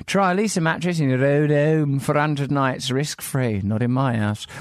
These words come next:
with free shipping always, and get a hundred dollars off when you go to L E E S A dot com slash brand. Don't slash the mattress, though, you weirdo.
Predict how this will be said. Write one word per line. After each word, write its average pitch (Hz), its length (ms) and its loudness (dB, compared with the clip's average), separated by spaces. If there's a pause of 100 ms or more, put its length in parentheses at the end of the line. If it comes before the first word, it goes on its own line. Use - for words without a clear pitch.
(120)
with 110 180 -2
free 127 320 0
shipping 113 540 -2
always, 107 500 0 (220)
and 113 120 0
get 113 120 0
a - 20 0
hundred 135 240 -2
dollars 123 260 -2
off 120 240 -4
when 120 100 0
you 113 80 -2
go 113 160 -2
to - 180 -4 (100)
L 135 320 0
E 135 320 0
E 131 380 0
S 131 340 -4
A 127 220 -2
dot 143 240 -2
com 120 260 -2
slash - 560 0
brand. 131 460 0
Don't 135 180 -2
slash 160 240 -4
the 160 80 -4
mattress, 135 380 -6
though, 113 100 -4
you 110 240 -2
weirdo. 104 560 -4